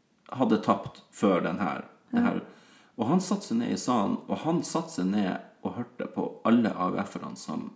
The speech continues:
Speaker 1: som snakket fra talerstolen.
Speaker 2: Mm.
Speaker 1: Og han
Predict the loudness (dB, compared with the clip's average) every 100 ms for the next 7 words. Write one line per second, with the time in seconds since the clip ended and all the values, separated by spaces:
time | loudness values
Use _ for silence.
0 | _ _ _ _ -14 -12 -10 -12 -6 -4
1 | -2 -6 -4 -8 -4 -4 -4 -6 -8 -8
2 | -20 4 8 10 8 6 0 -8 0 2
3 | 4 6 4 2